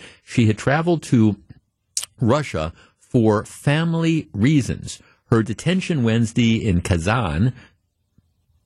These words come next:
southwestern Russia, follows the arrest of the Wall Street reporter Evan Gershkovich, a U S citizen who was seized by Russian agents in March and charged with spying. And then the Washington Post story goes on to talk about how her arrest highlights the continuing dangers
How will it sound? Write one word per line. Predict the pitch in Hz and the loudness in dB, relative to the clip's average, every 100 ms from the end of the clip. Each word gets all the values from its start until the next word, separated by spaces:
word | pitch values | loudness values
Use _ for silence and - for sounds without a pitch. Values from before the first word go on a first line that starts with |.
| _ | _
southwestern | - - 120 - 127 117 - 101 87 | -4 -2 -2 0 0 0 -2 -2 2
Russia, | 117 117 76 69 - - | 0 0 -2 -4 -10 -20
follows | _ - 135 156 143 | _ -2 0 0 -2
the | 135 | -2
arrest | 110 117 107 | 0 -2 -2
of | 104 | -6
the | 92 | -2
Wall | 92 107 | 0 0
Street | 101 117 101 | 0 -2 0
reporter | 95 - - 120 104 98 101 | -2 -2 2 2 2 0 0
Evan | - 113 113 95 | 0 2 2 2
Gershkovich, | 82 135 139 - 95 82 85 - - - - | 2 0 0 -2 0 0 -2 -6 -14 -8 -2
a | 107 | 2
U | 127 120 | 4 2
S | |
citizen | 107 135 110 98 92 | 0 0 0 2 2
who | 98 | 0
was | 92 | 0
seized | - 131 123 - | 2 2 2 0
by | 98 92 | 0 0
Russian | 95 98 123 - 92 | 0 -2 -2 -4 -2
agents | 101 101 110 92 | -2 0 0 -2
in | 120 87 | 0 2
March | 113 131 87 - | 4 2 0 -4
and | - 101 | -6 -4
charged | - 92 95 - | 0 2 0 -2
with | 104 | -4
spying. | - - 156 117 53 - - _ | -2 0 0 0 -4 -14 -20 _
And | - 110 104 | 0 2 4
then | 113 | 2
the | 98 | 0
Washington | 95 104 - 87 | -2 -2 -4 -4
Post | - 107 | -2 -2
story | - 98 | 0 0
goes | 90 90 | 0 0
on | 92 90 | 0 0
to | |
talk | 90 92 | 0 -2
about | - 87 | -2 -2
how | 98 | 2
her | 95 | 2
arrest | 90 104 113 - | 4 2 0 -4
highlights | 101 101 98 - | -4 -4 -6 -8
the | |
continuing | 95 82 - 143 131 | -12 -8 -4 0 2
dangers | 98 101 101 107 | 2 2 2 -2